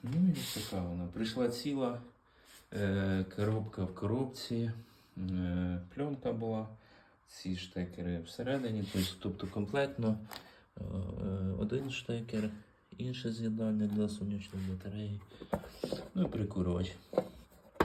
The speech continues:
Так, коробка ціла, можна сказати, був один там поріз, але він не пройшов коробку. В общем, коробка ціла.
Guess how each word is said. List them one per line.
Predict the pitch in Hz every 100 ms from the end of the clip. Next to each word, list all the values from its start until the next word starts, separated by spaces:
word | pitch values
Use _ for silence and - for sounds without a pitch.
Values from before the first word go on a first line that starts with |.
| - - -
Так, | 107 95 90 - - - - - - - -
коробка | 156 165 - 113
ціла, | - 165 151 131 - - - - - - - - - - - - -
можна | 120 127 120
сказати, | 117 - 117 120 123 120 113 107 - -
був | 117 123
один | 113 110 117
там | 113 107 110
поріз, | - 165 160 147 - - - - - -
але | 110 113
він | 107 104 104 104 - - - - - -
не | 110
пройшов | 107 107 107 - 113 -
коробку. | 127 160 - 127
В |
общем, | 131 127 113
коробка | 120 131 - 104
ціла. | - 90